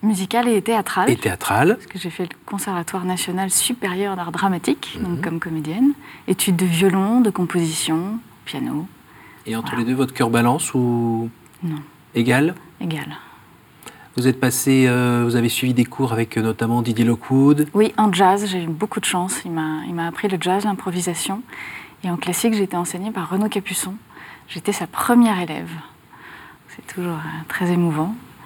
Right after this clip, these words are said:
Speaker 1: Et ça a été des grands moments. Il m'a enseigné gratuitement. C'était, voilà, d'une grande générosité. J'ai appris beaucoup de ces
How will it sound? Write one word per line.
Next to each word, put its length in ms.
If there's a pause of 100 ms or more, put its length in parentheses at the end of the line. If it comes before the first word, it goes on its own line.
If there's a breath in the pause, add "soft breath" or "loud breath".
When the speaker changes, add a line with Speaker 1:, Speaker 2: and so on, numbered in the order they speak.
(520 loud breath)
Speaker 1:
Et 300
ça 120
a 40
été 120
des 80
grands 160
moments. 360
Il 120
m'a 140
enseigné 400
gratuitement. 580
C'était, 380
voilà, 240 (100)
d'une 100
grande 200
générosité. 540
J'ai 100
appris 240
beaucoup 320
de 160
ces 180